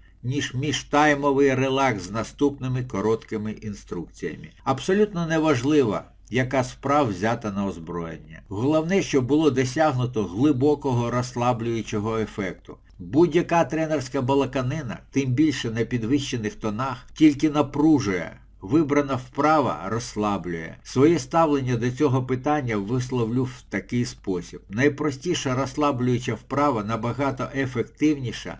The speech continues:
за будь-яке, нехай навіть найгеніальніше тренерське накачування. У перерві між таймами потрібно відпочивати, а не напружуватися від критики, геніального тренерського аналізу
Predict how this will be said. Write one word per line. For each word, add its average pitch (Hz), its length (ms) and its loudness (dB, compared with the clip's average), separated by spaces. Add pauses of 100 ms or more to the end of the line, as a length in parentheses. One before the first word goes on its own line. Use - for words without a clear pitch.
за 98 260 2
будь-яке, 147 800 2
нехай 131 680 0
навіть 139 480 2 (140)
найгеніальніше 160 1300 2
тренерське 123 720 -2
накачування. 85 880 -8 (100)
У 131 160 -2
перерві 160 600 2
між 123 200 -2
таймами 117 640 -2 (140)
потрібно 135 540 2
відпочивати, 143 1080 4
а 113 100 -4
не 127 160 -2
напружуватися 120 1040 -2
від 110 220 -6
критики, 120 680 0
геніального 110 680 -2
тренерського 104 720 -4
аналізу 113 760 -2